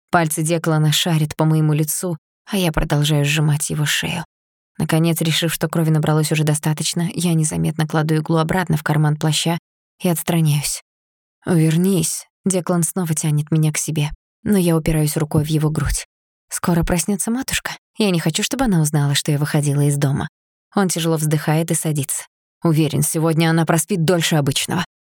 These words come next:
Я кивком показываю на восточный горизонт, на котором появилась ярко-розовая полоса. «Она ранняя пташка, к тому же я легко тыкаю его локтем в бок. Ведь впереди у нас вся жизнь.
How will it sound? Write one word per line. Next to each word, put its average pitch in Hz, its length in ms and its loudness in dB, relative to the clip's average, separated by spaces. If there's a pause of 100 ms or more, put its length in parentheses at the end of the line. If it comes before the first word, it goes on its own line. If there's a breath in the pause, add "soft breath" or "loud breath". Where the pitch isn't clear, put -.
(220)
Я 180 160 2
кивком 170 360 0
показываю 151 520 0
на 147 80 0
восточный 156 480 -2
горизонт, 151 520 0 (220)
на 165 120 2
котором 151 340 2
появилась 151 420 2
ярко-розовая 147 600 0
полоса. 156 500 -2 (420)
«Она 240 240 2
ранняя 254 320 0
пташка, - 460 -2 (140)
к - 100 -6
тому 180 320 2
же 170 320 0 (320)
я 202 340 2
легко 185 300 0
тыкаю 170 340 0
его 165 200 2
локтем 165 340 0
в 160 80 -2
бок. 156 320 -4 (420)
Ведь 170 340 2
впереди 151 300 0
у 151 60 2
нас 147 180 2
вся 160 180 -4
жизнь. 175 340 -4